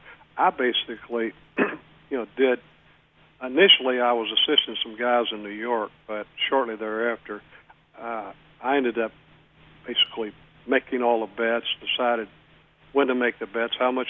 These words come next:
to bet, where to make the bets. Uh, I, I ran that entire side of it, <clears throat> and then over the period of years, uh, Mike become one of my best friends, and as I said, I realized in the mid eighties, Jim, that even though he had a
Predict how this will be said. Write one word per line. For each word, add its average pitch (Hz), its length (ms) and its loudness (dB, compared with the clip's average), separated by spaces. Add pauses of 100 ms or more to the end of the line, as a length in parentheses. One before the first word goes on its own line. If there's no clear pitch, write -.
to 120 80 -14
bet, 113 280 -4
where 131 200 0
to 123 60 -2
make 120 240 -4
the 110 80 -8
bets. 107 380 -6 (760)
Uh, 113 240 -2
I, 131 320 2
I - 20 10
ran 143 280 10
that 139 180 8
entire 120 400 2 (100)
side 113 260 2
of 110 140 -2
it, 113 120 -2 (140)
<clears throat> - 140 -6 (460)
and 123 160 -2
then 123 300 -2
over 123 240 0
the 104 60 -10
period 117 360 -4
of 107 60 -8
years, 110 380 -4 (760)
uh, 104 200 -10 (260)
Mike 120 240 -2
become 113 480 -6
one 113 140 -4
of 110 60 -6
my 107 140 -4
best 110 320 2
friends, 107 420 -8
and 107 140 -10
as 104 140 -10
I 104 100 -8 (120)
said, 117 200 -4 (380)
I 120 100 -2
realized 113 520 2 (300)
in 113 80 -12
the 110 60 -10
mid 117 240 -4
eighties, 120 360 -2 (140)
Jim, 113 400 -6
that 107 200 -6 (760)
even 165 260 2
though 131 160 2
he 131 140 0
had 131 140 0
a 113 100 -8